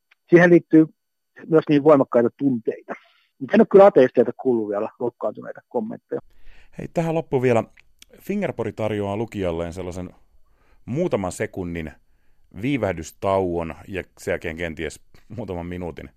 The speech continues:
Speaker 2: ilon siitä oivalluksesta. Toivoisitko, että löytyisi muotoja, jossa saadaan lukija viivähtämään vähän pidemmäksi aikaa? Samaan aikaan siis T V-viihteessä sketsit on lyhentynyt jostakin Tabun ja Velipuolikuun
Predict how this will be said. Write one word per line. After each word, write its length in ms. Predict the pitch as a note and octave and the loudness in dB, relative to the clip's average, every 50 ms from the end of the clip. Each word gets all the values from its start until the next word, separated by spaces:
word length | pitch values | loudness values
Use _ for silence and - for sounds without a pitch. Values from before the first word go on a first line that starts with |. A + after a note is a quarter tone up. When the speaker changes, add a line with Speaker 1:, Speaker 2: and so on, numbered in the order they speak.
| _ _ _ _ _ _ _ _ - | _ _ _ _ _ _ _ _ -6
Speaker 2:
ilon 340 | A2+ A#2 A#2+ A2 G2 E2+ D2+ - | -4 0 2 2 2 0 -4 -10
siitä 320 | - E2 D#2 D2+ - D2 - _ _ _ - - | -12 -14 -12 -12 -12 -14 -16 _ _ _ -16 -4
oivalluksesta. 760 | - A2+ A#2 A2 F#2+ E2+ E2+ D#2+ - - - D#2 - - E2 _ _ _ _ _ _ _ _ _ _ _ _ _ _ _ _ _ _ _ _ _ _ _ _ _ _ _ _ _ - | -2 0 0 2 0 0 -2 -4 -8 -10 -16 -16 -10 -10 -12 _ _ _ _ _ _ _ _ _ _ _ _ _ _ _ _ _ _ _ _ _ _ _ _ _ _ _ _ _ -4
Toivoisitko, 600 | D3+ E3+ F#3 D#3+ C3+ A#2 G2 G2+ F#2 _ - G2 | -2 0 0 0 0 -2 -4 -4 -8 _ -6 -6
että 240 | F2+ _ - F#2 E2+ - _ _ _ _ _ _ _ - | -6 _ -6 -8 -8 -8 _ _ _ _ _ _ _ -12
löytyisi 460 | G#2+ G#2 G2+ G2+ G2 F#2 G2+ F#2 F#2+ | -10 -6 -4 -4 -4 -4 -8 -8 -6
muotoja, 380 | G2+ G2+ F#2+ F2 - F2 E2 E2 | -6 -6 -6 -6 -6 -6 -6 -6
jossa 220 | E2 D#2+ - F2+ | -8 -10 -12 -14
saadaan 300 | E2+ F2 E2+ E2 E2+ F2+ | -10 -10 -6 -6 -6 -6
lukija 280 | F#2+ F2 - F2 D2+ D#2 | -6 -8 -10 -10 -10 -8
viivähtämään 640 | F#2 F2 D2 C#2+ - _ - D#2 D#2 D2+ D2+ D2+ - _ _ _ _ _ _ _ _ _ _ _ _ _ _ _ _ _ _ _ _ _ _ _ _ _ _ - | -8 -10 -10 -12 -16 _ -14 -14 -12 -12 -14 -16 -18 _ _ _ _ _ _ _ _ _ _ _ _ _ _ _ _ _ _ _ _ _ _ _ _ _ _ -16
vähän 180 | G#2 G2+ G2 F#2+ | -14 -12 -12 -10
pidemmäksi 400 | - A2 G2+ D#2 - - - - | -8 -8 -8 -8 -10 -12 -10 -10
aikaa? 260 | D2+ C#2+ - - - - _ _ _ _ _ _ _ _ _ _ _ _ _ _ | -10 -10 -10 -14 -16 -16 _ _ _ _ _ _ _ _ _ _ _ _ _ _
Samaan 300 | - - A#2 A#2 A#2 A#2 | -10 -6 -4 -2 0 0
aikaan 280 | B2 B2 - A#2 A2 G#2 | 0 -2 -2 -4 -6 -6
siis 100 | G#2+ - | -6 -4
T 60 | - | -2
V-viihteessä 720 | C3 B2+ A2 G2 F2+ F#2 F#2 - - F#2+ F#2 - G2 F#2 - _ | 0 0 0 0 -2 -2 -4 -4 -6 -8 -6 -4 -6 -6 -6 _
sketsit 420 | - - - A2+ G#2+ - - E2+ E2+ | -18 -8 -6 -6 -6 -6 -10 -10 -10
on 120 | E2+ F2+ | -8 -6
lyhentynyt 500 | G#2 G2 G2 G2 E2+ D2+ F2 E2+ D#2+ - _ _ _ _ _ _ _ - | -6 -8 -8 -8 -10 -10 -10 -10 -12 -14 _ _ _ _ _ _ _ -12
jostakin 340 | G2+ F#2+ - - F2+ F2+ - - | -12 -10 -10 -10 -12 -12 -8 -2
Tabun 340 | G2+ F#2+ F#2+ F2+ F2+ E2+ | -2 -2 -2 -2 -8 -6
ja 120 | E2 D#2+ D#2+ | -6 -6 -4
Velipuolikuun 720 | F2+ F2+ F2+ D#2+ - E2 D#2+ D#2+ D2+ - F2 E2 E2 D#2+ | -4 -6 -6 -8 -8 -10 -10 -10 -10 -12 -14 -12 -12 -14